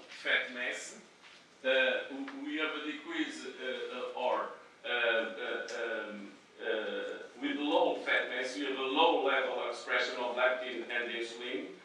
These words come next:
and, uh, also, uh, uh, decrease the leptin and insulin action in hypothalamus, what activates N P Y, uh, good, uh, good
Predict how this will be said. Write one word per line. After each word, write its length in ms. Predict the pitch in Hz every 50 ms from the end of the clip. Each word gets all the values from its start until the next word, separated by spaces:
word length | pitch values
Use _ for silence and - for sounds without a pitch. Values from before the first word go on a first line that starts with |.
| - - - - - - -
and, 340 | 127 135 139 139 139 135 131
uh, 120 | 131 127 123 - - -
also, 640 | 131 127 - - - - - 147 - - - - - - -
uh, 40 | - - - - - - - - - - - 110
uh, 320 | 113 117 110 107 107 101 98 95 - - - - - -
decrease 520 | 139 139 - 151 156 151 - - - -
the 240 | 120 120 120 120 117 - - - 117
leptin 380 | 131 - 160 - - 147 143 - 131
and 180 | 131 131 131 139
insulin 380 | 135 143 139 127 123 127 123
action 520 | 131 - - - - 143 135 120 117 117 -
in 160 | 120 123 120 120
hypothalamus, 880 | 120 117 120 - - 117 - - - - - - - - - - - - - - - - - - - -
what 300 | 139 143 143 143 - - - - - - - - - - - -
activates 800 | 135 131 - 147 147 - - 147 147 143 143 143 - - - - - - - -
N 200 | - 135 135 - -
P 160 | 139 123 123
Y, 240 | 127 - 123 117 117
uh, 480 | - - - - - - - - 113 113 - 147
good, 200 | 147 143 139 139
uh, 600 | 135 135 127 131 131 131 127 123 123 123 127 127
good 200 | - 147 - -